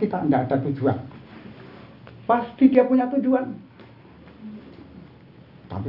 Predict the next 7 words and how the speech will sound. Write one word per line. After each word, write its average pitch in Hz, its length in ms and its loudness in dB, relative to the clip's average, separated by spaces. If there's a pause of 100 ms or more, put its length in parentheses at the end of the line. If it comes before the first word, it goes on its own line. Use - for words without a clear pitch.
kalau 113 160 0
kita - 240 -2
datang, 240 560 4 (1040)
saya 233 320 8
dulu 220 240 8
pergi 226 320 2 (240)
karena 147 240 0